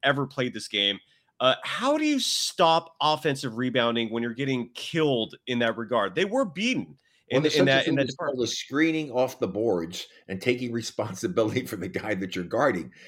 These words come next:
Speaker 2: I mean, when the shot goes up, put it, I mean, even if you face guard him, just stop the guy from going to the dang basket. If the ball hits you in the back of the head, chances are one of your teammates will get it. Don't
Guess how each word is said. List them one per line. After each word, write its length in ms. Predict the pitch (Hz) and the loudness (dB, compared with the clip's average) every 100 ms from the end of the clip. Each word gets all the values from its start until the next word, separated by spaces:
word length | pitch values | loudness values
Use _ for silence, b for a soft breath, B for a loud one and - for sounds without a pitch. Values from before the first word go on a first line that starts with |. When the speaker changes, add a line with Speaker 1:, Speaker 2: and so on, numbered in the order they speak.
| B - | B -6
Speaker 2:
I 80 | 113 | -2
mean, 300 | 117 117 B B - | 0 -2 B B -4
when 160 | 123 123 | -4 -2
the 80 | |
shot 340 | 120 147 262 - | 0 0 0 0
goes 280 | 226 143 98 | 0 0 2
up, 280 | 110 - B B | 0 0 B B
put 140 | - 196 | 0 0
it, 100 | 139 120 | 0 -4
I 100 | 147 | -2
mean, 140 | 156 | 0
even 180 | 156 170 | 0 2
if 120 | 165 | 4
you 80 | 160 | 2
face 380 | - 151 180 - | 2 2 2 0
guard 300 | 139 113 95 | 0 0 0
him, 140 | 92 | -4
just 200 | 139 - | -4 -6
stop 420 | - 135 160 - | 0 2 2 -2
the 100 | 175 | -4
guy 280 | 123 - 139 | -4 0 0
from 200 | 135 139 | 0 -2
going 280 | 123 135 131 | 2 2 2
to 80 | 131 | -2
the 120 | 117 | -2
dang 360 | 120 127 135 113 | 0 -2 -2 0
basket. 400 | 127 175 - 107 | 2 2 0 -4
If 100 | 95 | -2
the 80 | 120 | 0
ball 240 | 135 131 | 2 2
hits 220 | 156 - | 0 -4
you 60 | 131 | -4
in 60 | |
the 60 | 120 | -2
back 280 | 123 131 131 | -2 -4 -4
of 60 | |
the 80 | 113 | 0
head, 160 | 120 147 | 0 0
chances 400 | 120 123 120 110 | -2 -4 -4 -4
are 160 | 127 123 | -2 -2
one 140 | 123 | -2
of 80 | 123 | -2
your 120 | 117 | -4
teammates 440 | 131 147 123 113 104 | -2 -2 -2 -2 -2
will 80 | 98 | 0
get 200 | 104 95 | 0 0
it. 100 | - B B | -6 B B
Don't 260 | 131 135 | 0 2